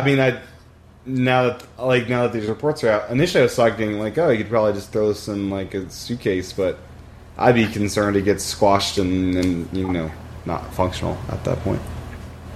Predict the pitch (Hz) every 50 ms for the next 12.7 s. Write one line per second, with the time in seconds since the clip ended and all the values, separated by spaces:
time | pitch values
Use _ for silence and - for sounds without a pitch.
0 | - - 110 110 110 104 104 101 95 90 - - 98 85 - - 110 - 113 98
1 | - - - - 98 95 - - 90 90 - 95 101 98 - - 87 87 87 85
2 | - - - - 87 87 90 90 90 90 90 110 113 120 123 123 123 135 156 185
3 | - - - - 87 - - 95 135 143 143 - - - - - - - - -
4 | - - 147 147 143 - 190 190 180 - 196 175 170 165 156 147 139 131 131 127
5 | 120 113 110 110 104 - - - - - - - - 120 123 127 139 151 156 156
6 | 156 - 139 120 113 110 110 107 104 101 101 104 104 104 92 - - 135 127 139
7 | 120 110 104 107 110 123 131 139 147 143 156 165 160 - - 123 120 120 120 117
8 | 113 110 - - 110 98 - - - 120 113 113 123 127 131 127 135 131 131 135
9 | 139 - - - - - - - - - - - - - - - 113 107 104 101
10 | 104 104 101 98 95 - 107 101 95 101 - - - - 113 110 107 - - 117
11 | 107 113 113 113 - - 123 107 - - 110 104 101 - - 104 101 101 98 95
12 | - - 113 101 101 98 95 92 92 90 87 87 85 85